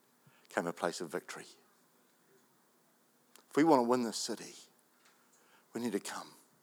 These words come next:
together to become the Shulamite bride of Christ,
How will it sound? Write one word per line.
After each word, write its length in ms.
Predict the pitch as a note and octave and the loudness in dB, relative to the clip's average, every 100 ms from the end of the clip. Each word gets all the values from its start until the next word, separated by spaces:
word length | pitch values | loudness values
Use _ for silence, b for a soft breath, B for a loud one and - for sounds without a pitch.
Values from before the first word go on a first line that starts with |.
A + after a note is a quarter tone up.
| _ _ _ - b b - | _ _ _ -20 b b -14
together 480 | G2+ F2 G#2+ F2+ D#2+ - - _ _ _ _ _ _ _ _ - - | -8 0 0 0 -8 -14 -20 _ _ _ _ _ _ _ _ -16 -6
to 80 | |
become 400 | G#2 G#2 - G#2 | -2 0 4 4
the 60 | F#2 | 2
Shulamite 520 | - G#2 F#2 F#2 F2+ | -2 -2 -2 -4 -4
bride 200 | - F2+ | -2 -2
of 140 | E2+ - | -2 -10
Christ, 580 | F#2+ D#2+ - - - | -10 -8 -10 -10 -12